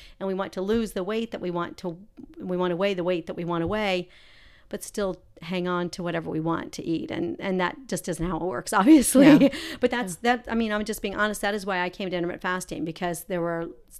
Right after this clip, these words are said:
Speaker 1: s-, several intermittent fasting groups and,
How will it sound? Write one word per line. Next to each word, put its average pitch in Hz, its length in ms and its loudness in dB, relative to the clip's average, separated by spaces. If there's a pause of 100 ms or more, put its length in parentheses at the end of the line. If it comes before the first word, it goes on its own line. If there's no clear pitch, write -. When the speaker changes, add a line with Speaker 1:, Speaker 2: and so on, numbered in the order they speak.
Speaker 1:
s-, 175 100 -14 (160)
several 208 340 -2
intermittent 190 360 -2
fasting 180 500 -2 (420)
groups 302 360 2
and, 196 260 -2